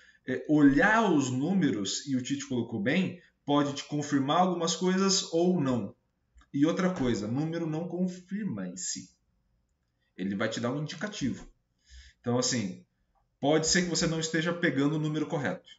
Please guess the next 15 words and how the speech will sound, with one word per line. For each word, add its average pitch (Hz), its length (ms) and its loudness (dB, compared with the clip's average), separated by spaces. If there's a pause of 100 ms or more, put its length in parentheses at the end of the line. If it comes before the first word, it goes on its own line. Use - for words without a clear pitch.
(180)
Não 143 160 0
é 143 80 2
o 143 80 0
caso 135 300 0
do 135 100 -4
Tite 143 340 -2
e - 20 -4
da 123 100 0
seleção, 127 400 -4
não 127 100 -4
é 127 80 0
esse 131 200 -4
o - 20 -8
meu 131 120 -10
ponto. 95 300 -12